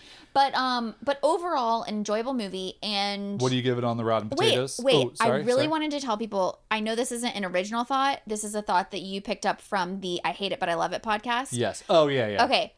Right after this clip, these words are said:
Speaker 1: but I love this.
Speaker 2: Yeah.
Speaker 1: You re-, what, you tell them.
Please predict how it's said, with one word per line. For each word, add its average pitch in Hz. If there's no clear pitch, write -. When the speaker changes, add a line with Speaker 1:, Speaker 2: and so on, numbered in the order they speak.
Speaker 1:
but -
I 226
love 214
this. -
Speaker 2:
Yeah. 110
Speaker 1:
You 262
re-, 254
what, 226
you 214
tell 185
them. 208